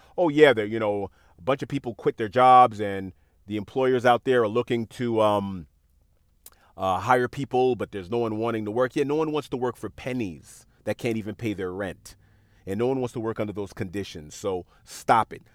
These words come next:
Stop acting like you got, you have great jobs waiting for people. Let's call that what it is. But anyway, going back to what I was saying. So we have six hundred fifty million dollars worth of wep-, missiles being sent over there.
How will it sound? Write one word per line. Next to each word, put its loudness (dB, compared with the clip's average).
Stop 2
acting 0
like -2
you -6
got, 0
you -6
have -6
great 0
jobs 4
waiting 0
for -10
people. -16
Let's -2
call 4
that 2
what -4
it -8
is. -10
But 0
anyway, 2
going -8
back -4
to -18
what -4
I -4
was -10
saying. -12
So 2
we 8
have 6
six -2
hundred -6
fifty -10
million -2
dollars 0
worth -8
of -8
wep-, -6
missiles -10
being -12
sent -12
over -12
there. -14